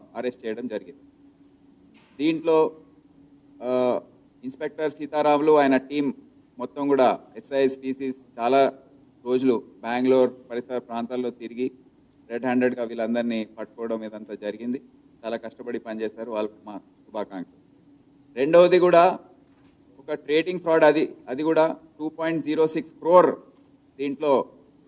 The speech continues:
ఆ, పోగొట్టుకున్నాడు విక్టిమ్. అనిషా యాప్ అని ఒక ఫేక్ ట్రేడింగ్ యాప్ ఉంది.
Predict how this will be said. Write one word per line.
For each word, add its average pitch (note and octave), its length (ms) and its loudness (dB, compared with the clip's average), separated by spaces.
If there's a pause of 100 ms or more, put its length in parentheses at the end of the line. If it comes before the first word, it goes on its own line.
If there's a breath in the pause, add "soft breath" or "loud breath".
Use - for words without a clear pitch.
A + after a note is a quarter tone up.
(320)
ఆ, B2+ 120 0
పోగొట్టుకున్నాడు C#3+ 840 0 (240)
విక్టిమ్. D3+ 340 -8 (1000)
అనిషా F#3+ 640 6
యాప్ D#3 300 4
అని D#3 200 -2
ఒక E3 180 -2
ఫేక్ - 340 -2
ట్రేడింగ్ E3 340 -6 (800)
యాప్ D#3+ 220 -2
ఉంది. A#2+ 260 -2